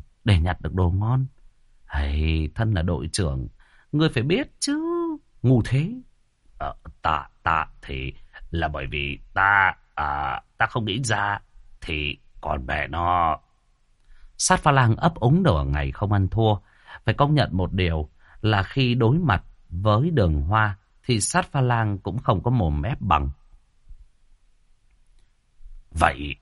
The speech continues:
vậy thì Sát Pha Lang còn đang lắp bắp. Thì sao? Lúc này Đường Hoa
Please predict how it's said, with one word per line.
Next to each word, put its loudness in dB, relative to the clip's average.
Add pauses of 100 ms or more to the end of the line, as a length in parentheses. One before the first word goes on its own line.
vậy 0
thì -4 (600)
Sát 2
Pha 2
Lang 2
còn -2
đang 0
lắp -2
bắp. 0 (1040)
Thì 0
sao? 0 (1120)
Lúc 4
này 8
Đường 6
Hoa 4